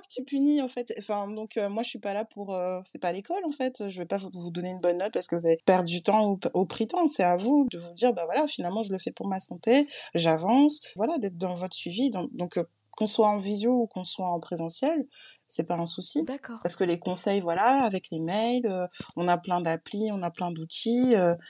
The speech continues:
Speaker 1: maintenant, on peut, on peut faire plein de choses. Donc, euh, donc, euh, oui, même à distance. Euh, là,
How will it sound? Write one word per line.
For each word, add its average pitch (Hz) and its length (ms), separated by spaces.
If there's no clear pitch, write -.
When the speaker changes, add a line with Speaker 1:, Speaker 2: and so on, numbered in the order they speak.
Speaker 1:
maintenant, 185 420
on 220 100
peut, 170 380
on - 80
peut 165 140
faire - 180
plein 165 180
de 170 60
choses. 254 320
Donc, 185 300
euh, 156 60
donc, 180 240
euh, 165 180
oui, 247 160
même 180 220
à 175 80
distance. 202 560
Euh, 170 220
là, 180 120